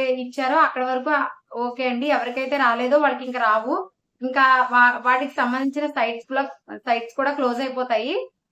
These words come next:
ఇప్పుడు మనకి కొత్త గవర్నమెంట్ ఏర్పడింది కదండి, అది తొమ్మిదో తారీఖున మనకి చంద్రబాబు నాయుడు గారు ప్రమాణ స్వీకారం చేస్తారు. చేసిన తర్వాత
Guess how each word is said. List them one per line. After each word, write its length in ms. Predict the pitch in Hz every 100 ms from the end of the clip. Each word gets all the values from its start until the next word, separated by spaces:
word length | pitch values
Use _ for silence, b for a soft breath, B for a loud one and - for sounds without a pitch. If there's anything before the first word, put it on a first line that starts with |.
| _ 269
ఇప్పుడు 240 | 262 285 285 262
మనకి 300 | 240 269 285
కొత్త 260 | 294 240 247
గవర్నమెంట్ 500 | 262 269 269 285 285 277 277 277 233
ఏర్పడింది 460 | 240 240 269 262
కదండి, 300 | 262 233 240
అది 200 | 294 269
తొమ్మిదో 300 | 277 254 247 254
తారీఖున 380 | 269 262 262 302 311 247 B B -
మనకి 280 | 254 254 285
చంద్రబాబు 440 | 277 247 254 262
నాయుడు 260 | 269 262 254
గారు 220 | 269 285
ప్రమాణ 300 | 262 240 262
స్వీకారం 400 | - 262 254 254
చేస్తారు. 440 | 254 240 240 254
చేసిన 400 | 294 262 247 285
తర్వాత 400 | 269 226 247 254